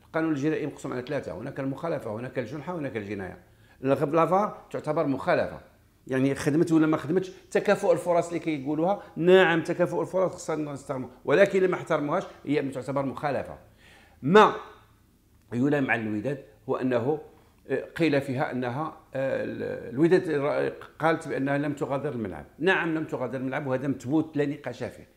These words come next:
لأن كاين صور. لكن حاجة واحدة ما انتبه-، ما انتبهناش لي ليها، وأن التوانسة مشاو كيقولوا: "نعم أنتم لم تغادروا الملعب، ولكن رفضتم استمرار اللاعب". واستمرار في اللاعب أو، أو، أو، أو استئناف اللاعب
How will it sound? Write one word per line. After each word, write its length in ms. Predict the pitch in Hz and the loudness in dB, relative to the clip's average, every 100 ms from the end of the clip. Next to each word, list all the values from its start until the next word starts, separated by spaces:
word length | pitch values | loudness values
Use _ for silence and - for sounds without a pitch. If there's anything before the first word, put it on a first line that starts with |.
| - | -10
لأن 180 | 131 135 | -6 -4
كاين 220 | 147 139 | -4 -4
صور. 300 | - - - - - - 320 | -4 -8 -8 -12 -20 -10 -2
لكن 540 | 381 370 220 180 120 - - _ - _ _ - _ _ _ _ _ _ _ _ _ _ | 0 0 4 4 2 -2 -18 _ -20 _ _ -20 _ _ _ _ _ _ _ _ _ _
حاجة 200 | - 202 | -2 0
واحدة 200 | 190 156 | 0 0
ما 100 | 170 | -2
انتبه-، 140 | 160 156 | -2 -2
ما 220 | 135 135 | -2 -2
انتبهناش 460 | 131 131 113 107 127 | -4 -4 -4 -6 -8
لي 100 | 123 | -6
ليها، 280 | 147 214 - - | -4 -6 -8 -14
وأن 200 | 202 185 | -6 -2
التوانسة 540 | 175 180 175 165 240 180 - | -2 -2 -4 -4 -6 -10 -14
مشاو 240 | 147 - 185 | -14 -10 -6
كيقولوا: 400 | 170 151 185 185 - - | -4 -4 -6 -8 -8 0
"نعم 520 | 254 262 240 240 196 | 2 4 2 -2 -2
أنتم 240 | 196 196 | -4 -6
لم 100 | 208 | -6
تغادروا 480 | 196 202 202 185 180 | -6 -4 -2 -2 -2
الملعب، 300 | 156 131 98 - - _ _ | 0 -2 -4 -10 -20 _ _
ولكن 300 | 156 160 165 | -6 -6 -2
رفضتم 480 | 165 170 175 - 220 220 | -4 -4 -8 -6 -8 -8
استمرار 440 | - - 143 131 123 | -14 -8 -4 -2 -4
اللاعب". 320 | 110 90 78 - _ _ _ _ _ _ - - | -4 -8 -12 -18 _ _ _ _ _ _ -20 -20
واستمرار 580 | - - - 165 160 143 | -14 -12 -6 -2 0 -2
في 100 | 117 | -4
اللاعب 240 | 120 120 160 | -2 -2 -2
أو، 400 | - 123 117 - | -6 -6 -6 -4
أو، 200 | 113 107 | -2 0
أو، 240 | 113 - | -2 -2
أو 160 | 123 120 | -2 -2
استئناف 400 | - 110 107 101 | -4 -4 -4 -4
اللاعب 240 | 113 170 | -2 -2